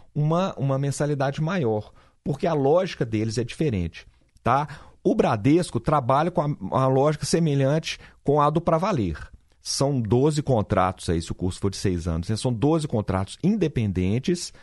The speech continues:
um após o outro, as prestações nunca se acumulam, né? Então, espera acabar de, de pagar um para começar o outro.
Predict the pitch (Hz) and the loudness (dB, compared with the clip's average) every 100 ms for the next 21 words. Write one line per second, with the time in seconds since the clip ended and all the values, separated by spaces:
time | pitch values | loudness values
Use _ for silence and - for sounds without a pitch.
0 | - - - _ _ _ - 117 - 156 | -20 -20 -20 _ _ _ 0 0 2 2
1 | 190 185 139 120 117 110 110 147 131 160 | 2 2 0 0 2 2 2 2 2 2
2 | 143 - 131 113 107 104 104 139 202 - | 0 0 0 0 -2 -2 0 0 2 0
3 | 117 110 98 104 156 143 160 165 175 - | 0 0 0 2 0 0 0 0 0 -2
4 | - 151 180 220 - 117 90 95 107 - | -2 0 2 0 -2 0 0 0 0 -6
5 | - 98 104 117 113 143 185 147 165 196 | -4 -2 0 0 0 0 -2 0 0 -2
6 | - 175 175 - 131 143 - 151 143 95 | -2 0 0 0 -2 -2 -4 -2 0 0
7 | 82 | -2